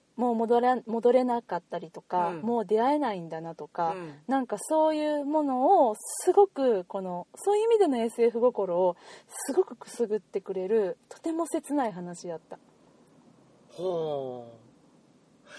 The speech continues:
Speaker 2: ドクター・フー自体がね、
Speaker 1: うん。
Speaker 2: 切ないからね。
Speaker 1: 転生するからな。
Speaker 2: 転生してしまうし、
Speaker 1: うん。
Speaker 2: もう自分の星に戻れないっていう思いをずっと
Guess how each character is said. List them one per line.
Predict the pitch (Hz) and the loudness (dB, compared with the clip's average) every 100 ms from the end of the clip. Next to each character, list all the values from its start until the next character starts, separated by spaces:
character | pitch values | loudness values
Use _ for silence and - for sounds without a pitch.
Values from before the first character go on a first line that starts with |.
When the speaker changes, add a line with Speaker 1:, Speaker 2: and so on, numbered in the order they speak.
| - | -6
Speaker 2:
ド | 339 | -4
ク | - | -4
タ | - | -2
ー・ | 523 494 494 440 | 0 2 6 6
フ | |
ー | |
自 | 381 247 | 6 -4
体 | 277 208 | -4 -4
が | 147 143 | -6 -6
ね、 | 208 | -4
Speaker 1:
う | 233 | -2
ん。 | 220 190 180 _ - | -4 -10 -20 _ -12
Speaker 2:
切 | - 247 277 | -8 -6 -4
な | 294 392 | 0 2
い | |
か | - 151 | 0 -4
ら | 131 | -6
ね。 | 156 226 _ _ _ _ - | -8 -8 _ _ _ _ -8
Speaker 1:
転 | 320 330 | -6 -4
生 | 320 302 | -4 -4
す | 285 | -4
る | 262 | -6
か | 165 | -8
ら | 151 | -10
な。 | 214 | -10
Speaker 2:
転 | 254 269 269 | -10 -10 -12
生 | 254 254 254 | -10 -6 -6
し | - | -6
て | 247 | -10
し | - | -6
ま | 240 233 | -4 -4
う | 233 | -6
し、 | - - 202 175 | -10 -6 -4 -4
Speaker 1:
う | |
ん。 | 220 | -2
Speaker 2:
も | 233 | -2
う | |
自 | 185 | -2
分 | 208 302 294 | -8 -8 -8
の | 302 | -8
星 | 285 - 254 | -8 -10 -12
に | 240 | -10
戻 | 202 233 | -6 -6
れ | 311 | -6
な | 330 240 | -8 -8
い | 165 | -10
っ | 135 _ _ _ _ _ _ _ _ | -14 _ _ _ _ _ _ _ _
て | 165 | -12
い | 151 | -10
う | 147 143 | -12 -12
思 | - 185 202 | -10 -8 -6
い | 175 139 | -6 -6
を | 165 143 | -6 -6
ず | 151 | -8
っ | 180 | -14
と | - | -10